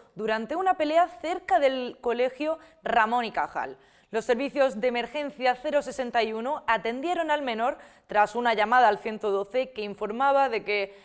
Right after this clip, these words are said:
el joven había perdido un dedo de la mano. La ambulancia llegó al lugar, estabilizó al menor y lo trasladó de inmediato al servicio de urgencias de Águilas,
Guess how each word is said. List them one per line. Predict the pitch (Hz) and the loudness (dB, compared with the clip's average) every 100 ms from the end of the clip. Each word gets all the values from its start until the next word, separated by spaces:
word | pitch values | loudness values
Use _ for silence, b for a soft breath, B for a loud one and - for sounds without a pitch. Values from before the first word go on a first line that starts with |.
| B | B
el | 226 233 | 0 0
joven | - 320 330 | 0 2 4
había | 262 269 277 | 4 4 4
perdido | 262 254 254 277 277 - | 4 2 2 2 2 -4
un | 302 294 247 | -8 -6 -4
dedo | 247 262 277 - _ | -2 -2 -4 -6 _
de | 180 226 | -8 -6
la | 180 | -4
mano. | 165 139 131 - B B B B | -8 -14 -16 -20 B B B B
La | 220 | 0
ambulancia | 226 247 247 240 240 220 | 4 6 6 4 2 4
llegó | 220 233 | 4 6
al | 269 | 6
lugar, | 247 220 233 262 - | 4 6 6 6 2
estabilizó | 214 - 226 233 247 262 302 | -6 0 2 2 -2 4 4
al | |
menor | 277 262 285 330 - | 4 -2 -2 -4 -10
y | 254 262 | -8 0
lo | 254 | 0
trasladó | 214 262 254 262 311 262 B B - | 0 -2 2 2 2 -2 B B -10
de | 226 359 | -4 -2
inmediato | 320 262 240 233 196 | -2 -2 2 2 2
al | 269 262 | -2 -2
servicio | 262 262 339 302 | -6 -4 -4 -2
de | 277 | 0
urgencias | 277 254 247 233 233 247 240 240 | 0 -2 -4 -6 -4 0 0 0
de | 208 | 0
Águilas, | 180 165 165 160 160 | 0 0 -6 -8 -8